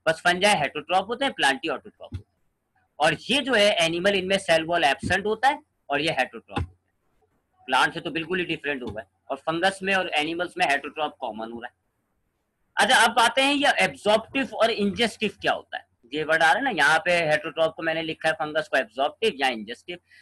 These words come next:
देखिए, दो तरह के organism होते हैं खाना के, खाना जो हम ल-, हासिल करते हैं ना, हेटेरोट्रॉप यानी कि जो खाना एनवायरनमेंट से हासिल करते हैं, इनकी दो category है, एक कहलाते हैं एब्जॉर्प्टिव, एक कहलाते हैं ingestive। Absorptive आपने सुना होगा, digestive system nine में पढ़ा होगा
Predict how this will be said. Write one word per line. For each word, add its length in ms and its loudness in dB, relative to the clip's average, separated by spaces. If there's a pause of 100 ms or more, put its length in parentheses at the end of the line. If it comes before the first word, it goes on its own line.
(160)
देखिए, 160 2
दो 200 0
तरह 180 2
के 120 2
organism 420 0
होते 160 -4
हैं 100 -2
खाना 200 2
के, 140 -10
खाना 320 0
जो 140 -4
हम 180 -6
ल-, 60 -4
हासिल 400 -2
करते 220 -2
हैं 0 -
ना, 80 2
हेटेरोट्रॉप 480 -2
यानी 160 -6
कि 80 -10
जो 180 -6
खाना 400 0 (460)
एनवायरनमेंट 520 0
से 80 -2
हासिल 240 0
करते 180 -10
हैं, 60 -8
इनकी 100 -4
दो 200 -2
category 520 -2
है, 100 -14 (600)
एक 200 0
कहलाते 320 4
हैं 140 4
एब्जॉर्प्टिव, 720 0
एक 160 -4
कहलाते 280 2
हैं 60 -4
ingestive। 580 -10 (240)
Absorptive 480 0
आपने 200 2
सुना 240 -6
होगा, 200 0
digestive 520 -6
system 340 -10
nine 220 -4
में 120 -10
पढ़ा 200 -4
होगा 240 -2